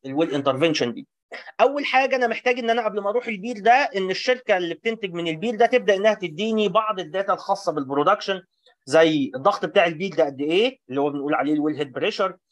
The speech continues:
زي الشاطن والهيد بريشر. بعض الابار بتبقى مقفوله لفتره طويله،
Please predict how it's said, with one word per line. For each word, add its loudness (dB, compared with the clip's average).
زي 0
الشاطن -6
والهيد 0
بريشر. 4
بعض 2
الابار 0
بتبقى -4
مقفوله -2
لفتره -2
طويله، 0